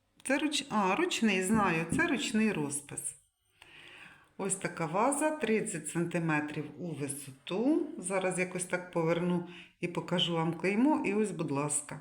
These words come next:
клеймо. Це також колекційна річ. Це полонне. Художньо-керамічний комбінат.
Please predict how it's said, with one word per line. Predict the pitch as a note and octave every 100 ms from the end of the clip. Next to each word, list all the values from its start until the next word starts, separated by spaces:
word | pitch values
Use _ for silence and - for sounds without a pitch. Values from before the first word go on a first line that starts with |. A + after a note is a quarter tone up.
| -
клеймо. | - F3 F3 C#3+ D3 D3 - _ _ _ _ _ _ - - - -
Це | -
також | C4+ - F3 F3
колекційна | - D#3+ D3+ - - C#3+ C3+ C3
річ. | E3 C4 - - - - _ _ _ _ _ _ _ _ -
Це | D3+ F3+
полонне. | D#3+ C#3+ D3 D3 E3+ G#3+ B3+ - - _ _ _ - D2 - - _ _ _ _ _ _ _ _ _ _ _ _ _ _ _ _ _ _ _ _ - _ -
Художньо-керамічний | F3 F#3 F3 F3 E3 D#3+ E3 D3+ - D#3+
комбінат. | D3+ D3+ C#3 C#3+ E3 A#3 -